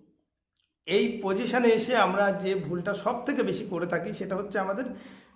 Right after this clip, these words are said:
একটা বই নির্বাচন করা, যেই বইটা পড়লে আমি এক্সামটাকে খুব সহজে পাস করতে পারবো। এবার আমি বলছি না যে এই বইটা পড়লেই আমি সহজে পাস করতে পারবো বা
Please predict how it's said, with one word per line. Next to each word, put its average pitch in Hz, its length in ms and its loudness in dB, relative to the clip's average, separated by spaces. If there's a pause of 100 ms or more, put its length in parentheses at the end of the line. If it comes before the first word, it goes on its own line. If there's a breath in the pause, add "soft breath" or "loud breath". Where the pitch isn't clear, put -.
(120 loud breath)
একটা 180 240 0
বই 214 360 6
নির্বাচন 196 500 4
করা, 185 240 4
যেই 185 340 2
বইটা 190 260 0 (100)
পড়লে 208 220 0
আমি 220 160 2
এক্সামটাকে 196 800 -2 (280)
খুব 196 160 -4
সহজে 180 360 0
পাস 175 260 0
করতে 156 320 -8
পারবো। 127 500 -8 (680)
এবার 214 180 4
আমি 254 200 8
বলছি 226 440 2
না 190 280 2 (300)
যে 160 160 4
এই 214 300 6
বইটা 214 340 4
পড়লেই 214 480 2
আমি 226 200 2
সহজে 196 360 -2
পাস 185 280 0
করতে 202 260 -6
পারবো 180 380 0
বা 196 440 4